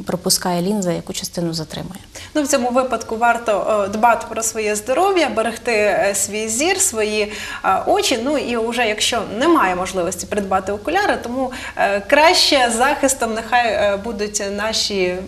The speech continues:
Speaker 2: брови <laughs> і наші вії. Ось, чим дійсно зіпсувати собі зір неякісними окулярами.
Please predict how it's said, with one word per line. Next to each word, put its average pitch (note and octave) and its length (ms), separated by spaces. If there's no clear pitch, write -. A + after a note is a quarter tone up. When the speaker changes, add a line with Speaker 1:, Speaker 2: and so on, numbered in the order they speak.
Speaker 2:
брови E4+ 540
<laughs> C4+ 180
і B3+ 40
наші C#4 300
вії. A3 600
Ось, G#3 300
чим G#3 300
дійсно A#3+ 320
зіпсувати G#3 500
собі F#3 280
зір G#3+ 300
неякісними F#3 680
окулярами. - 480